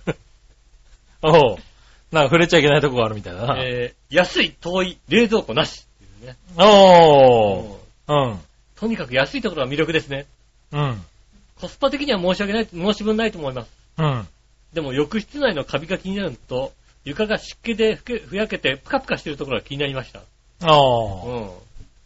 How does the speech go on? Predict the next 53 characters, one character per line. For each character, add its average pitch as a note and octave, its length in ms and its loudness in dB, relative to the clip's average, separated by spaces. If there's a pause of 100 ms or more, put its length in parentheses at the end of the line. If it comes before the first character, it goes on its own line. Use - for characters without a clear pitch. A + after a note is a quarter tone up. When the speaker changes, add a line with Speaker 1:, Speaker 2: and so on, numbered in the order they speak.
(140)
Speaker 1:
え A#2 120 -12
ー、 A2 80 -14
そ D3 60 -16
の D3 80 -12
他 C3 100 -12
に A2+ 60 -12
も A2 180 -10
浴 C#3+ 280 -10
室 - 160 -14
内 F3 100 -2
の A#2+ 100 -6
カ - 160 -16
ビ A#2+ 100 -14
が B2 80 -4
気 - 100 -18
に B2+ 80 -10
な A#2 60 -4
り A2 80 -10
ま G#2+ 120 -12
す。 - 40 -20 (540)
Speaker 2:
う D3 40 -8
ん。 A#2 220 -8 (260)
Speaker 1:
え F#2+ 580 -10 (140)
ー G#1+ 40 -20
っ - 20 -20
と、 - 60 -20 (460)
ね A2 100 -14
え、 F2+ 360 -20 (840)
コ D3+ 60 -14
ス - 100 -20
パ G3 100 -4
本 F3 200 -6
数 B2 80 -8
は G#2 80 -4
高 E3+ 260 -6
い C3+ 60 -4
で G2 100 -14
す。 - 100 -20 (480)
Speaker 2:
は B2 240 -6 (360)
い。 A2 40 -20
Speaker 1:
ね A2+ 80 -14
え、 G2+ 240 -14 (1200)
え G2 520 -16
ー、 C#3 40 -14
ユ D3 60 -8
ニ D#3+ 60 -12
ッ - 20 -20
ト F3+ 60 -10
バ F3 100 -4
ス D3 80 -12
の A#2 80 -8
カ - 160 -8
ビ、 B2+ 240 -14